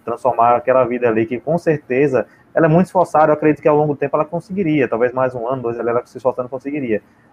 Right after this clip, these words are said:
Mas ela aproveitou a oportunidade que ela teve, correu atrás, se esforçou e entrou na universidade. E, assim, pra mãe e o pai, que estavam passando um momento financeiro, inclusive, muito difícil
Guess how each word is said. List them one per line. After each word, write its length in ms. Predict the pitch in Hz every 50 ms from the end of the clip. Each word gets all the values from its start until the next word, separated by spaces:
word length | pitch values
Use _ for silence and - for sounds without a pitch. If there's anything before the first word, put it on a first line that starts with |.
| _ _
Mas 140 | - 117 110 135
ela 140 | 139 147
aproveitou 540 | 151 - - - - 147 151 147 147 - 180
a 40 | 185
oportunidade 440 | - 185 170 - 175 156 151 147 139
que 80 | -
ela 140 | 151 143 139
teve, 480 | - _ 127 123 131 143 147 143 160 151 - _
correu 240 | 113 113 120 147 156
atrás, 320 | 147 - - 139 139 139
se 80 | - 165
esforçou 720 | 156 - _ 160 147 139 - - - 123 127 135 143 147 147 _ _
e 260 | 131 131 139 147 151 165 _ _ _ _ _
entrou 300 | - 123 123 _ 123 123
na 40 | 127
universidade. 560 | 135 131 131 135 - 151 131 117 107 101 95 - _ - _ _ _ _ _ _ _ _ _ -
E, 680 | 131 131 131 131 127 127 127 127 131 131 131 135 143 - _ _ _ _ _ _ _
assim, 300 | 127 123 - - 123 107
pra 200 | - 139 143 147
mãe 420 | 135 123 123 127 139 160 156 135
e 60 | 120 117
o 60 | 113
pai, 360 | - - 117 127 135 131 127 - _ _
que 220 | - 113 110 110
estavam 320 | 107 - _ - 117 120 113
passando 280 | 127 120 - 127 117
um 40 | 120
momento 240 | 120 113 113 110 -
financeiro, 340 | _ 127 117 110 - 117 113
inclusive, 300 | 110 107 101 110 107 107
muito 140 | 123 135
difícil 520 | 131 120 - _ 110 113 127 127 - -